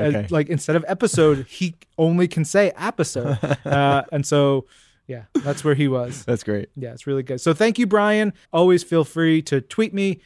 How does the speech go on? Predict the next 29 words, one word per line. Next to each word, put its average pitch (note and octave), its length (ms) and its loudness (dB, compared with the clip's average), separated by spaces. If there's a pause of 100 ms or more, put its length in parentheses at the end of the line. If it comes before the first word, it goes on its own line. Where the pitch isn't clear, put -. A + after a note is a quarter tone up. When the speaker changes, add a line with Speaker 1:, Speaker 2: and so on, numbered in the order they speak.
Speaker 1:
uh, D3 60 -2
and D#3+ 280 2
use G3 140 2
the F#3+ 80 2
hashtag F#3+ 420 0
This E3+ 160 -6
Week E3+ 120 0
in E3+ 60 0
Marvel D#3 260 2
if D3 100 -4
you D3 80 -4
wanted D3 280 0 (260)
them D3+ 340 0
included C#3+ 720 0
in C#3 340 -6
our C3 600 -6 (160)
tweets - 240 -6
that C3 120 -6
we C#3 80 -8
pull B2 240 -14
in. A2 140 -16 (680)
At G#3+ 320 0
N G#3+ 200 2
K G3+ 420 2
O F3+ 140 4
A F3 160 4
S, F3+ 320 0
Michael E3+ 360 0
says, D3+ 420 2